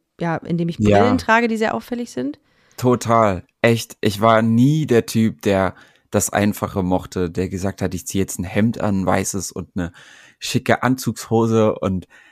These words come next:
Speaker 2: ich fand das immer, für mich war das verkleidet. Und das, was ich gemacht habe in meinen Brillen oder sei es löchrige Jeans oder weiß ich nicht,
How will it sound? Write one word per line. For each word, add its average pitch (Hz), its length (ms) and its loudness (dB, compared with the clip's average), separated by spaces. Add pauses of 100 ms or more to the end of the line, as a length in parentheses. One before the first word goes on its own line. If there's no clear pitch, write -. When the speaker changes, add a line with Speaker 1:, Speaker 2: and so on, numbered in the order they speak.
(320)
Speaker 2:
ich - 160 -2
fand 113 180 0
das 113 160 -2
immer, 110 220 2
für 104 160 -2
mich 123 360 2 (140)
war 107 180 2
das 127 300 0
verkleidet. 90 800 -2 (540)
Und 104 220 2
das, 107 200 0
was 104 160 0
ich 127 180 -4
gemacht 123 300 0
habe 104 240 0
in 98 80 -2
meinen 95 300 -2
Brillen 120 380 0
oder 95 320 0 (680)
sei 107 200 0
es 98 120 0
löchrige 104 480 0
Jeans 131 460 2
oder 95 240 -2
weiß 120 260 -4
ich 113 100 -8
nicht, 113 300 -2